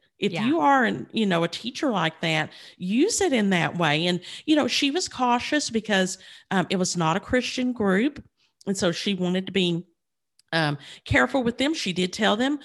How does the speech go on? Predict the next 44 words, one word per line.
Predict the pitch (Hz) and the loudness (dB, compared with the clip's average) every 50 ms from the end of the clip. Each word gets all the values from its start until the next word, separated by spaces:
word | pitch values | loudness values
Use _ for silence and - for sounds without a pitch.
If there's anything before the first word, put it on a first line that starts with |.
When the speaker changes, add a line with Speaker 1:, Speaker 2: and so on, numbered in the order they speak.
| - - - - | -12 -20 -6 -2
Speaker 1:
up | - 208 202 202 - | 0 0 0 0 0
front | - 226 220 240 311 - - _ _ _ - | 0 2 2 2 0 -2 -6 _ _ _ -6
that | - 196 | -4 -4
she's | - - - 220 214 - | -4 -2 -2 -2 0 -2
a | - | -2
Christian | - - 247 220 214 - - - 311 302 | -4 -2 -2 -2 -2 -2 -4 -4 -2 -2
and, | 285 240 180 160 | 0 0 -2 -2
sh-, | - - - - | -4 -8 -10 -6
you | - 233 175 | -2 -2 0
know, | 147 143 147 156 - - - - - - | 2 0 0 -2 -4 -10 -20 -12 -6 -4
but | 190 185 | -4 -2
she | - - 233 214 | -2 -2 -2 -2
said, | - - - 190 175 170 180 160 | -2 0 2 2 2 2 2 2
"There | 185 175 170 - | 4 4 4 6
are | - 180 170 185 202 | 6 6 6 4 4
some, | - - - 208 180 160 - - - - - _ - - | 2 0 0 2 0 0 -4 -10 -20 -20 -20 _ -6 -2
uh, | - 170 151 147 | 0 2 2 2
scripture | 151 - - 208 190 - - 220 | 0 -2 -2 -2 -2 0 0 -2
verses | 202 208 202 220 220 - 254 233 - | 0 2 2 0 0 -2 -4 -4 -2
in | 254 254 254 | -2 -2 -2
here, | 269 285 302 302 330 370 381 370 - - - - - _ - | -2 -2 -2 -2 -2 -2 -4 -6 -12 -20 -20 -20 -20 _ 0
but | - 202 180 - - | 2 2 2 2 0
if | - 180 180 - 196 | -2 -4 -2 -2 0
you | 208 190 | 0 0
have | 196 220 185 185 - | 2 0 0 -2 -2
questions," | - 226 220 220 226 - - 294 233 | -2 0 0 0 0 -2 -6 -6 -4
and | 175 165 | -4 -4
she | - - 233 214 | -4 -2 -4 -4
said | - - 220 190 | -2 -2 -2 0
there | 175 196 202 208 | 0 0 -2 0
were | 196 196 202 254 285 | 0 0 2 2 0
a | 247 | 0
couple | - - 214 214 - 262 277 | -2 -2 -4 -4 -2 -4 -8
of | 285 285 | -8 -6
times | - 262 240 202 185 180 202 262 349 381 - - - - - - - - - - - | -6 -4 -4 -2 -2 -2 -2 -4 -6 -8 -12 -14 -16 -16 -20 -20 -20 -20 -20 -10 -2
that | 190 220 190 - - | 2 2 2 2 0
people | - 214 214 - 254 233 - - | -4 -8 -4 0 0 -2 0 -2
asked | 202 202 233 302 359 302 196 151 - - - - _ _ _ - - _ _ | -6 -6 -4 -4 -4 -4 -4 -6 -6 -8 -8 -8 _ _ _ -20 -20 _ _
what | - 180 190 202 208 208 - | -4 0 2 2 2 0 -2
some | - - 254 226 220 | -4 0 0 2 2
of | 233 233 220 214 | 0 -2 -2 -4
these, | - 226 220 226 226 226 220 - - - | -4 -2 -2 0 -2 -2 -4 -6 -6 -4
you | - 233 214 | -2 -2 0
know, | 190 180 170 175 175 - | 0 0 0 -2 -4 -6